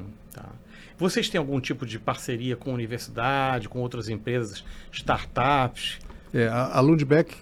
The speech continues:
Speaker 2: Global tem um programa,
Speaker 1: Uhum.
Speaker 2: né, de incentivo à pesquisa em algumas universidades
Speaker 1: Uhum.
Speaker 2: e também nos Estados Unidos,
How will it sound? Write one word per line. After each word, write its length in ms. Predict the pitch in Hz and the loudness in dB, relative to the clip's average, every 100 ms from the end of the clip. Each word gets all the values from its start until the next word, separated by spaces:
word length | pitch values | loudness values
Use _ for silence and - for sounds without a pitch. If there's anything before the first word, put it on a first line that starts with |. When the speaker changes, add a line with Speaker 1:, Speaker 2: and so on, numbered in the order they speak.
| - | -10
Speaker 2:
Global 640 | 90 107 123 95 113 143 | -6 6 6 8 6 6
tem 300 | 139 131 143 | 6 6 6
um 100 | 156 | 4
programa, 640 | 131 113 98 98 113 135 - | 4 2 2 2 0 -2 -4
Speaker 1:
Uhum. 140 | 113 | -6
Speaker 2:
né, 180 | 101 101 | -2 -2
de 120 | 95 | 0
incentivo 540 | 101 - 101 - 101 101 | 0 2 0 0 -2 -2
à 40 | |
pesquisa 540 | 104 92 - 101 98 98 | -2 -4 -4 -2 0 0
em 100 | 98 | 0
algumas 400 | 95 92 95 90 | -2 -2 -2 -2
universidades 920 | 92 90 92 - 90 98 120 117 - | -2 -2 -4 -4 -4 -2 -4 -6 -10
Speaker 1:
Uhum. 420 | 113 107 107 104 | -8 -6 -4 -4
Speaker 2:
e 40 | 110 | -2
também 480 | 107 92 98 98 101 | -2 0 0 0 0
nos 260 | 101 120 | 2 2
Estados 280 | - 107 95 | 0 -2 0
Unidos, 480 | 98 95 107 - | 0 0 -2 -4